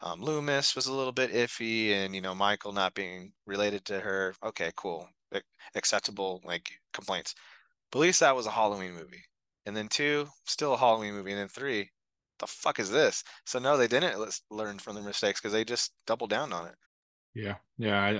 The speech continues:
Speaker 2: I, I agree. Un-, unfortunately, it doesn't seem, you know, I feel like they're in an echo chamber, right? Uh, there are big time Halloween Ends apologists,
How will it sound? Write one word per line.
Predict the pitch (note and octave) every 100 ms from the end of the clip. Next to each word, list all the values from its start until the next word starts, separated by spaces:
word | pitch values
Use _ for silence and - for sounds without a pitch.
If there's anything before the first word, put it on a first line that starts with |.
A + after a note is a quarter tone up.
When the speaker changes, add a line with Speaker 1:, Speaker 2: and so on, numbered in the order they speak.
| G2
Speaker 2:
I, | G#2 F#2 - - -
I | F#2
agree. | F#2 F#2 - A#2
Un-, | F#2+ G2+
unfortunately, | G2+ F#2+ G#2 - G2 F#2+ F#2
it | F#2+
doesn't | F#2 F#2 F2
seem, | - F#2 G2+
you | B2+
know, | C3
I | B2+
feel | - C#3 D3
like | C3+ B2
they're | A#2
in | A2
an | A2 -
echo | A#2+ A#2 G#2
chamber, | G2+ F#2+ F2 F#2+
right? | F#2+ A2+ - - - _ -
Uh, | G#2 G#2 G2+
there | G#2+ A2 G#2
are |
big | G2 B2 A#2
time | - - A2 G#2+
Halloween | G2 G#2 G2+ G2+ G2+
Ends | F#2+ F#2+ G2
apologists, | F2+ B2 B2+ C3+ B2+ -